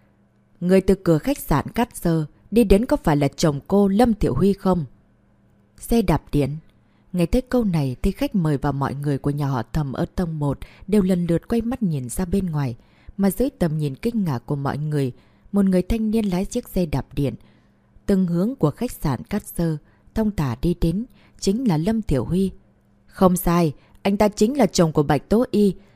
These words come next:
Mới đầu khi anh ta đến nhà họ Thẩm, còn bị tôi đuổi đi nữa. Buồn cười chết tôi rồi, vừa nãy còn có người tranh luận, anh Lâm có thể là Lâm Thiểu Huy. Sao vậy? Người ta ngồi chiếc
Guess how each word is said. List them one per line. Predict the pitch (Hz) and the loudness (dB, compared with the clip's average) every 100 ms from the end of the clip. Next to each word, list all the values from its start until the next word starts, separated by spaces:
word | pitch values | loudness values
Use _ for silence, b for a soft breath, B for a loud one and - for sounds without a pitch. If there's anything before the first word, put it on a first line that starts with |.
| b | b
Mới | 190 233 | 2 4
đầu | 262 185 | 6 4
khi | 151 240 | 4 2
anh | 233 226 | 0 0
ta | 220 | 0
đến | 196 190 254 | 2 2 2
nhà | 226 | 0
họ | 139 117 | 0 -2
Thẩm, | - 160 139 b b | 0 -2 -2 b b
còn | - 202 | 0 4
bị | 196 | 4
tôi | 196 262 | 6 4
đuổi | 180 147 170 | 4 2 2
đi | 190 | -2
nữa. | 175 175 196 262 b b b b b b - | 0 -2 -4 -8 b b b b b b 0
Buồn | 196 185 | 2 2
cười | - 170 151 | 2 2 2
chết | - - | 2 0
tôi | 254 240 | 2 2
rồi, | - 156 127 b b | 4 0 0 b b
vừa | 214 | 2
nãy | 202 220 | 4 4
còn | - 185 143 | 2 0 0
có | 240 | -2
người | 247 160 | 0 0
tranh | 131 233 247 180 | -2 -2 -2 2
luận, | 147 117 b b | 2 0 b b
anh | - 202 | 0 4
Lâm | 196 190 | 4 2
có | - 294 | -2 -4
thể | - 160 | 2 2
là | 151 156 | 2 0
Lâm | 202 247 | 0 -2
Thiểu | 214 139 | -2 -2
Huy. | 127 190 - b b | 0 -2 -2 b b
Sao | - - 170 | -8 0 2
vậy? | 156 151 131 - b b b | 2 0 -2 -6 b b b
Người | 196 | 0
ta | 202 262 | 2 2
ngồi | 196 147 | 2 2
chiếc | 131 277 | 0 -2